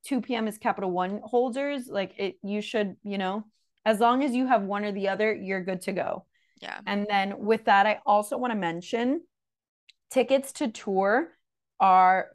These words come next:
Speaker 1: forty-nine dollars, the lowest, according to Variety, up to four forty-nine. V I P packages start at one ninety-nine and go up to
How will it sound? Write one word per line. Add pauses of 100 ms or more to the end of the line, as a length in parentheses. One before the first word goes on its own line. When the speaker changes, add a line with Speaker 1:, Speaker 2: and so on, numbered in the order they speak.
(160)
Speaker 1:
forty-nine
dollars,
the
lowest,
according
to
Variety, (180)
up
to
four
forty-nine. (320)
V
I
P
packages
start
at
one
ninety-nine
and
go
up
to